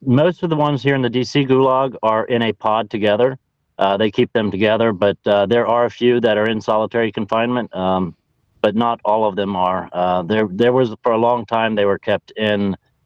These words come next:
uh, their own solitary confinement. They were only allowed out for an hour at a time, uh, an hour each day. But, uh, right now, that is not the case. Some of them are across the country in different places, but not in the Gulag at the moment.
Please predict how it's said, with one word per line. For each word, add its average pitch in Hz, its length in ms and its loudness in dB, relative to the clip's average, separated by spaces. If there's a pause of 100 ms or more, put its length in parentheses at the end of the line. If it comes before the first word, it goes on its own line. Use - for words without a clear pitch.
(120)
uh, 101 260 2
their 110 160 2
own 110 400 -2
solitary 107 520 -2
confinement. 101 460 -2
They 104 80 0
were 101 80 4
only 104 160 0
allowed 98 240 0
out 92 240 0
for 95 220 0
an 95 120 -2
hour 98 280 2
at 92 80 -4
a 90 40 -6
time, 95 420 -2
uh, 92 180 0
an 98 100 0
hour 101 240 2
each 95 220 -4
day. 90 320 -2
But, 87 260 -4
uh, 90 240 2 (560)
right 123 160 2
now, 113 380 0
that 107 180 0
is 98 260 -4
not 107 260 -2
the - 60 -16
case. 110 240 -2
Some 165 220 0
of 147 140 -2
them 131 160 0
are 127 360 0
across 117 360 -2
the 120 100 -12
country 123 380 -2
in 113 60 0
different 104 300 -2
places, 101 360 -2
but 98 160 -4
not 101 320 0
in 98 160 -2
the 95 100 -2
Gulag 87 420 0
at 80 80 -8
the 82 60 -20
moment. 82 320 -10